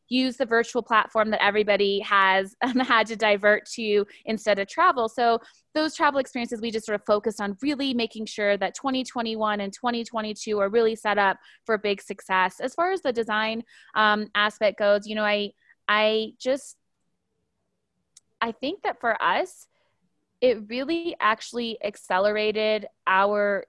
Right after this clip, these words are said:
growth virtually because prior to covid, our company culture was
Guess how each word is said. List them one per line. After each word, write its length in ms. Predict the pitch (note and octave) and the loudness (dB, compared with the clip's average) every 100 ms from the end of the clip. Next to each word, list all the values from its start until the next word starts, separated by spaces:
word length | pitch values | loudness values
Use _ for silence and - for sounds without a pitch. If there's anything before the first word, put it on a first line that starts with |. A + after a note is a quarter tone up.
| G3+ | -16
growth 380 | - G3 G3 G3+ _ | -2 2 2 -2 _
virtually 560 | G#3 F#3 F#3+ A3+ G#3+ A3 | -6 -6 -4 -6 -4 -6
because 380 | G#3 G#3 G3+ - | -8 -4 -6 -6
prior 320 | _ C#4+ D#4+ D4 | _ -4 -2 -2
to 80 | |
covid, 580 | A#3+ - G3+ G3+ G3 G3 G3 _ _ _ _ _ | -4 -6 -6 0 2 2 -2 _ _ _ _ _
our 320 | - C4 D4+ D4+ | 2 4 4 2
company 400 | C4 A3 G#3 G3+ | -2 -8 -8 -10
culture 400 | - G3+ A3 | -8 -8 -6
was 120 | G3 | -6